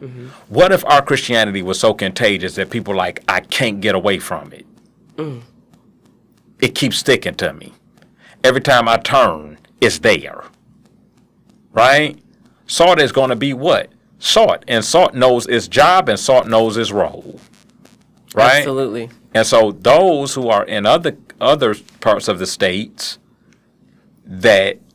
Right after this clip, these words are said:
Speaker 2: don't have salt, they try to use sand.
Speaker 1: Mm.
Speaker 2: So they cannot deal with higher amounts of snow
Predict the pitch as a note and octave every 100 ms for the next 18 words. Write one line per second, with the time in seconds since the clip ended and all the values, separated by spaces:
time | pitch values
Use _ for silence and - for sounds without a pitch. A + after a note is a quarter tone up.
0 | - A#2 A2 G#2 A2+ G#2 F#2+ F#2 F#2 _
1 | _ - - F3 G2+ A#2 - _ _ _
2 | _ _ _ _ - C3 B2+ A#2+ A2+ A2
3 | G#2 - D#3 C3+ D#2 C2+ C#2 - _ _
4 | _ _ _ _ _ D3+ D#3+ B2 C3 A2
5 | A2+ G#2+ - C#3 C3+ B2+ G#2+ - _ -
6 | E2+ C#3 D#3 A#2+ G#2 F#2+ G#2 - _ _
7 | _ - - C3+ B2+ A2 G#2+ A2+ G#2 G2
8 | - G#2 F2+ - - D3 D3+ E2 D2+